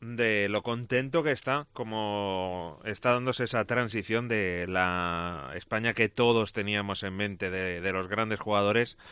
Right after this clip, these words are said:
a la de ahora, que está en ese periodo de volver a descubrir, o redescubrir, mejor dicho,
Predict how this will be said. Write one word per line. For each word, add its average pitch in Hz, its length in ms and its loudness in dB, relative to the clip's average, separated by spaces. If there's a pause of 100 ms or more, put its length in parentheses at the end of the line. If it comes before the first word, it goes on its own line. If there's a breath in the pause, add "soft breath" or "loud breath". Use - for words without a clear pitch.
(280 loud breath)
a 110 160 2
la 110 120 6
de 110 100 4
ahora, 135 240 6
que 127 160 2
está 127 200 0
en 143 80 -2
ese 143 140 0
periodo 143 400 2
de 135 220 4
volver 123 340 4
a 143 60 8
descubrir, 139 480 2
o 135 100 4
redescubrir, 123 640 0
mejor 120 320 -4
dicho, 127 380 0